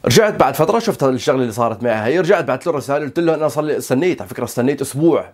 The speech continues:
مو يوم ولا يومين، استنيت أسبوع. رجعت بعت له هدول السبورت طبعًا، بتلاقي كمان الإيميل تبعهم لما بتشو اسمه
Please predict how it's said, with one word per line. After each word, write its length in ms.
مو 200
يوم 240
ولا 120
يومين، 220
استنيت 340
أسبوع. 260
رجعت 200
بعت 180
له 220
هدول 160
السبورت 520
طبعًا، 260
بتلاقي 300
كمان 260
الإيميل 260
تبعهم 300
لما 200
بتشو 220
اسمه 320